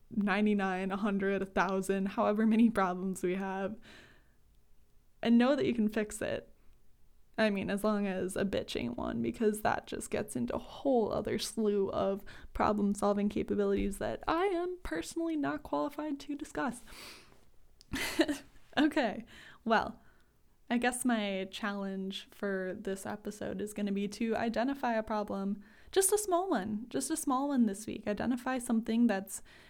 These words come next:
been a thorn in your paw, uh, <laughs> that's not super massive, but something that you think would make your life a little better if you addressed it, and try to figure out a way to resolve it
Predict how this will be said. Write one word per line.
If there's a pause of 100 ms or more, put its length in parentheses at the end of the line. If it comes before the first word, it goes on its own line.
(140)
been
a
thorn
in
your
paw, (520)
uh, (100)
<laughs>
that's
not
super
massive,
but
something
that
you
think
would
make
your
life
a
little
better
if
you
addressed
it,
and
try
to
figure
out
a
way
to (560)
resolve
it